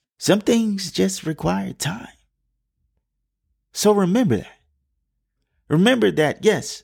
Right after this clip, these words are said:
we do need to take care of ourselves, take care of our family.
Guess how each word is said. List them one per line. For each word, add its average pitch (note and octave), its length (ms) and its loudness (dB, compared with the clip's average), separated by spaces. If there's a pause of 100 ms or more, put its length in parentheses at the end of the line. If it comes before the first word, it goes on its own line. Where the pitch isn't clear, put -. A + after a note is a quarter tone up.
(120)
we D3 120 2
do E3 200 2
need D3 380 0
to B2+ 160 0
take B2 260 0
care A2 100 4
of G2 60 4
ourselves, A#2+ 440 2
take G#2 140 -2
care E2+ 140 -2
of D#2+ 60 -2
our - 60 -8
family. A#2+ 420 0